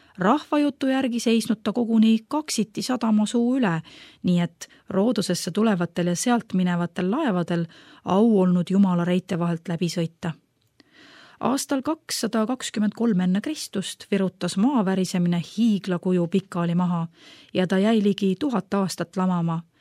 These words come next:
kuni kaval juut terve metallilasu ära ostis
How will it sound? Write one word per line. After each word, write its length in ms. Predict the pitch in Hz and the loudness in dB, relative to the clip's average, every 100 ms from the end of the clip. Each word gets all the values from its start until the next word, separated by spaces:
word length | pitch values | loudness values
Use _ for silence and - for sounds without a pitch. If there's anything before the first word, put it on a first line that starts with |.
| _ _ | _ _
kuni 220 | - 175 | -2 -2
kaval 360 | 165 302 277 202 | 0 -2 0 2
juut 520 | 254 214 180 _ - _ _ _ | 2 0 -2 _ -20 _ _ _
terve 280 | 320 262 185 | -4 0 0
metallilasu 840 | 180 - 233 190 175 170 - 170 | 0 0 0 2 0 -2 -2 -2
ära 220 | 277 240 | 0 0
ostis 520 | 190 185 - 180 - | 0 -2 -4 -4 -4